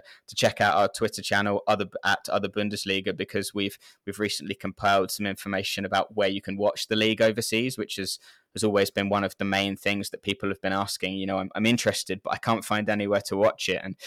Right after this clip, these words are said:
there are quite a lot of solutions now. So yeah, if you're interested or wanna get interested in Austrian football, check us out at Other Bundesliga, and you can, you can find the podcast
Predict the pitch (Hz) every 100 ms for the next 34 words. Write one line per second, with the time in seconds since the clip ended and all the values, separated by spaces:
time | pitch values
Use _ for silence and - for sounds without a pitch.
0 | - - - 98 98 - - 101 - 101
1 | 95 101 - - 98 98 - 92 - 95
2 | 98 - 92 - - - _ - 113 -
3 | 110 120 113 113 - 107 101 - 98 101
4 | 120 107 101 92 - 98 - 95 95 98
5 | - 95 98 85 - 95 - - _ -
6 | 120 110 101 95 - 101 104 - 90 95
7 | 92 95 92 - 95 92 90 92 95 95
8 | 95 95 92 - - 95 - 98 92 -
9 | 92 - 92 92 -